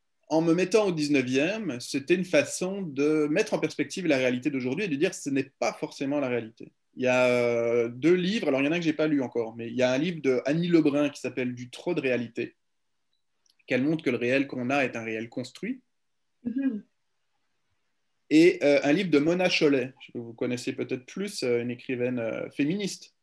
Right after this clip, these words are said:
Speaker 1: qui, que j'ai pas encore lu là, que j'ai, mais que j'ai, qui parle en, en, euh,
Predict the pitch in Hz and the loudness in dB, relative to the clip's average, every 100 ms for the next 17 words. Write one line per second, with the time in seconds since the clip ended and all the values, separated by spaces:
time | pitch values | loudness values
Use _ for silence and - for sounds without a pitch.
0 | _ _ _ _ _ - 147 143 143 151 | _ _ _ _ _ -10 -2 0 2 2
1 | 170 165 156 139 127 131 139 135 139 151 | 2 4 4 4 2 -2 -2 -2 -2 -2
2 | 254 - 135 170 165 135 - 127 - 104 | -4 -8 -2 0 0 -2 -4 -8 -8 -8
3 | 101 | -8